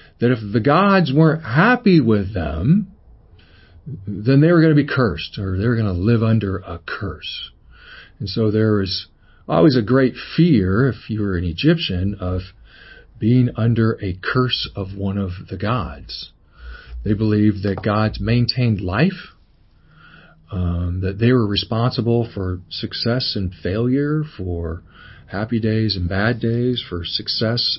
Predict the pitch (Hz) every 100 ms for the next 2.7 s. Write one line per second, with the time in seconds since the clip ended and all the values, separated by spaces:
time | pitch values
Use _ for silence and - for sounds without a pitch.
0 | - 92 82 - 85 87 135 170 175 -
1 | - - - - - - - 90 90 92
2 | 92 98 107 113 113 104